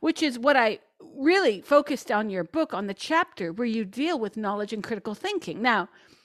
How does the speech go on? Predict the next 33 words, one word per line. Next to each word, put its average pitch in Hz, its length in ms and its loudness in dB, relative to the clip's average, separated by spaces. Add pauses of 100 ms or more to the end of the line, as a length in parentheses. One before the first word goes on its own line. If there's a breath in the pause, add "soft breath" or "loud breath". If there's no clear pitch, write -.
you 277 220 6
and 247 80 4
I 202 100 2
both 214 300 0
know 294 200 6
that 185 180 -2
critical 254 300 -2
thinking 269 400 -4
is 185 140 -8
this 190 180 -6
kind 196 300 -8
of 175 220 -6 (480 soft breath)
five 254 260 2
cent 214 300 -6
term 320 260 2
that 220 180 -2
is 202 160 -6
used 240 220 -2
in 208 80 -4
academia 214 540 -2
in 196 100 -2
the 185 100 0
nineties, 214 520 -2
where 196 100 -2
everyone 190 320 -2
was 180 80 -4
supposed 208 220 -8
to - 60 -16
be 185 100 -6
trained 226 400 -4
in 202 80 -8
critical 214 340 -4
thinking. 240 520 -4